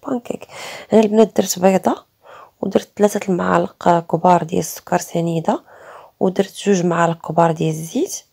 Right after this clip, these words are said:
فانيلا وخماره، وجوج كيسان، آه، ديال الحليب د العنبه اي كاس كبير، ودرت جوج كيسان ديال الفورص رطب.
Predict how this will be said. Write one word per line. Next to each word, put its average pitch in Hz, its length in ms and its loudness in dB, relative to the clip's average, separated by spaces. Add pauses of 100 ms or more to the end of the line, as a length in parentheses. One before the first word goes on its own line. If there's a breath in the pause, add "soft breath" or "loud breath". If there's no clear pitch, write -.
(440 loud breath)
فانيلا 202 720 2 (300)
وخماره، 185 760 0 (680 loud breath)
وجوج 247 320 2
كيسان، 214 640 0 (140)
آه، 170 520 2
ديال 170 320 2
الحليب 165 400 -6
د - 40 -16
العنبه 160 440 2 (280)
اي 160 320 0
كاس 170 200 -2
كبير، 202 320 -2 (580 loud breath)
ودرت 226 280 4
جوج 190 240 -2
كيسان 196 400 0
ديال 180 140 2
الفورص - 720 -2 (160)
رطب. 185 260 -4